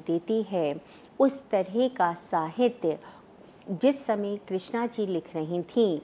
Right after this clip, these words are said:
अन्य किसी भी लेखिका ने लिखने की हिम्मत नहीं दिखाई। बादलों के घेरे का प्रकाशन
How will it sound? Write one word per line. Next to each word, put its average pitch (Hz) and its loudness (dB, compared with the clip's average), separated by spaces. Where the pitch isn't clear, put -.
अन्य 226 8
किसी 226 -2
भी 170 -2
लेखिका 165 -2
ने 156 -4
लिखने 208 2
की 170 -6
हिम्मत 170 0
नहीं 185 2
दिखाई। - -6
बादलों 240 8
के 277 0
घेरे 240 0
का 226 -2
प्रकाशन 180 -2